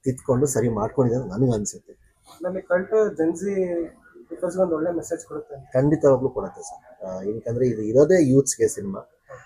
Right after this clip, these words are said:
Speaker 1: ಯೂತ್ ಜೊತೆ ಫ್ಯಾಮಿಲಿ ಸೆಂಟಿಮೆಂಟ್ ನಾವು ತುಂಬಾ ಇಟ್ಟಿದ್ದೀವಿ. ಆಮೇಲೆ ಈ ಸಿನಿಮಾ ಬಂದು ತುಂಬಾ ಇಮೋಷನಲ್ ಅಂತ ಒಂದು ಕತೆ, ಆ, ಪ್ರತಿಯೊಬ್ರು ಕನೆಕ್ಟ್ ಆಗುತ್ತೆ. ಇದು ಏನಕ್ಕೆ ಇದನ್ನ ಇಷ್ಟು ಸ್ಪಷ್ಟತೆಯಲ್ಲಿ ಹೇಳ್ತೀನಿ, ಪ್ರತಿಯೊಬ್ರು ಕನೆಕ್ಟ್ ಆಗುತ್ತೆ ಅಂದ್ರೆ,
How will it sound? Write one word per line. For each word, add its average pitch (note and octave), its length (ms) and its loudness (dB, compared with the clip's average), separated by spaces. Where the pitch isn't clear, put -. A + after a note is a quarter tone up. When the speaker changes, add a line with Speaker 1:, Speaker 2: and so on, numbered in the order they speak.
Speaker 1:
ಯೂತ್ D3 280 6
ಜೊತೆ D3 220 4
ಫ್ಯಾಮಿಲಿ C#3 420 4
ಸೆಂಟಿಮೆಂಟ್ B2 480 0
ನಾವು A2+ 160 -4
ತುಂಬಾ A2 300 -2
ಇಟ್ಟಿದ್ದೀವಿ. - 480 -4
ಆಮೇಲೆ A#2+ 220 -6
ಈ A2 40 -6
ಸಿನಿಮಾ B2 280 -4
ಬಂದು C3+ 220 -2
ತುಂಬಾ C3+ 420 -6
ಇಮೋಷನಲ್ B2 680 -2
ಅಂತ A2 100 -12
ಒಂದು G2 160 -6
ಕತೆ, - 440 -20
ಆ, F2 280 -2
ಪ್ರತಿಯೊಬ್ರು D#3 880 4
ಕನೆಕ್ಟ್ G#2 300 -4
ಆಗುತ್ತೆ. F2+ 320 -8
ಇದು - 360 -12
ಏನಕ್ಕೆ C3+ 400 6
ಇದನ್ನ B2 200 0
ಇಷ್ಟು - 260 -4
ಸ್ಪಷ್ಟತೆಯಲ್ಲಿ - 600 -4
ಹೇಳ್ತೀನಿ, A2 300 0
ಪ್ರತಿಯೊಬ್ರು A#2 440 -8
ಕನೆಕ್ಟ್ G#2+ 300 -8
ಆಗುತ್ತೆ G2+ 300 -6
ಅಂದ್ರೆ, - 280 -16